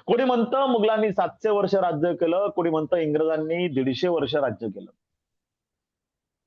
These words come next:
ज्या लोकांचं असं म्हणणं आहे, त्या लोकांना सांगा,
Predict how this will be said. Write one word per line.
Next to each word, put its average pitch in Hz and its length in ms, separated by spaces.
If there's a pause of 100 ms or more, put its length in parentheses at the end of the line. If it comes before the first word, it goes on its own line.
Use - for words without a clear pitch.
(720)
ज्या 202 200
लोकांचं 226 500
असं 220 140
म्हणणं 190 300
आहे, 151 400
त्या 151 220
लोकांना 160 400
सांगा, 156 800